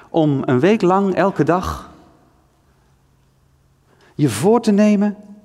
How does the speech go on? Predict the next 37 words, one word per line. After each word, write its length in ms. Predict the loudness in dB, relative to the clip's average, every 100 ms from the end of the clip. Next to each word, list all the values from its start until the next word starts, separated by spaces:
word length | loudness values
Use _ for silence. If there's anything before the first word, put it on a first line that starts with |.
| _ _ _ _ _ _ _ _ _
"Ik 160 | -8 -4
ga 240 | -2 0
er 80 | 0
eens 140 | 0
op 160 | -2 0
letten. 380 | -2 0 -6 -8 -20 -20 -20 _ _ _ -2
Als 320 | 0 0 0
ik 260 | -2 -2
mij 300 | -2 0 0
vervelend 640 | -2 -6 -2 0 2 -2 -4
voel, 440 | 0 2 2 0
als 260 | -2 0 -2
ik 100 | -4
het 140 | -2
idee 400 | -2 2 2 2
heb, 180 | 0 -4
er 120 | -2
wordt 180 | -2 -2
mij 140 | -4
onrecht 440 | -2 -2 0 -4 -4
aangedaan, 600 | -4 -4 -2 0 -2 -2
als 260 | 0 0
ik 100 | 0
het 140 | -2 -2
idee 400 | -4 2 2 2
heb, 300 | -2 -6 -16 -6
er 140 | -6 -4
wordt 180 | -4
me 80 | -4
iets 280 | -2 -4 -2
ontnomen, 640 | -2 -2 0 2 2 2 -2 -8 -2
als 220 | 0 0
ik 80 | 0
het 140 | 0
idee 260 | 0 2 2
heb 140 | 0
van, 140 | -4